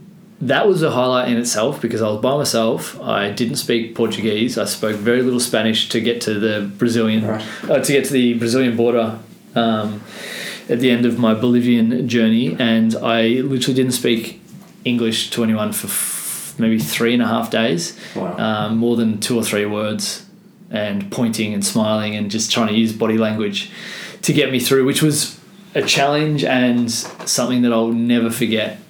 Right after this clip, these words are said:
Speaker 1: how much I enjoyed, <laughs> I enjoyed that experience and just being by myself and having that solitude and having that time to just not talk to anyone, just be,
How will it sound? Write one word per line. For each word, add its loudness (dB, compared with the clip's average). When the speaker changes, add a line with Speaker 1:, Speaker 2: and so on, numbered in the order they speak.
Speaker 1:
how -2
much -4
I 4
enjoyed, 2
<laughs> -10
I 2
enjoyed 4
that 0
experience 0
and 2
just -4
being 2
by 2
myself -2
and -4
having 0
that 0
solitude -2
and 0
having 0
that -2
time -2
to -4
just -4
not 0
talk -2
to -2
anyone, -2
just -6
be, 0